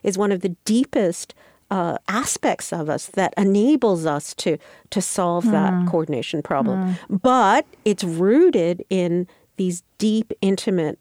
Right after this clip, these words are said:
Speaker 1: familial relationships. And when those get undermined, it's very hard to replace it by other, uh, by other kinds of mechanisms. And as I say, the great, uh, Chinese, uh, the great, uh, the great Chinese political philosophers like Menji thought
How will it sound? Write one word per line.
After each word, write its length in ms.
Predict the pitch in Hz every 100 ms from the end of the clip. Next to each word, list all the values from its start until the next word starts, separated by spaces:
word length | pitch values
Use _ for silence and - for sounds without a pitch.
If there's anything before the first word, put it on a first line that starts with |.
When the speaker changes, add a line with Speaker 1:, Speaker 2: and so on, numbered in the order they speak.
| -
Speaker 1:
familial 440 | - 185 175 175
relationships. 800 | 165 170 254 - 302 - - -
And 180 | 190 175
when 280 | 185 185 180
those 320 | 190 220 240
get 180 | 214 175
undermined, 720 | 202 311 392 208 139 135 175 - - _
it's 200 | - 226
very 240 | 202 254 240
hard 480 | - 240 247 233 -
to 220 | 220 180 175
replace 560 | 175 - 220 294 -
it 160 | - -
by 180 | 175 -
other, 360 | 180 170 160 - _ -
uh, 220 | 185 151 -
by 140 | 196
other 220 | - 180 143
kinds 280 | - 147
of 100 | 151
mechanisms. 580 | 147 139 - - - - - - -
And 140 | 196 196
as 100 | 196
I 80 |
say, 240 | 208 285 240
the 140 | 180
great, 440 | 156 196 208 208 -
uh, 220 | 196 170
Chinese, 580 | - 196 196 302 320 - - - _
uh, 180 | - 185
the 120 | 170
great, 240 | 196 208 -
uh, 140 | 190 180
the 40 | 190
great 220 | 202 196
Chinese 300 | 208 190 233
political 340 | - 180 -
philosophers 540 | 185 180 175 180 165 170
like 120 | 170
Menji 440 | 175 180 311 302
thought 380 | - 202 190 -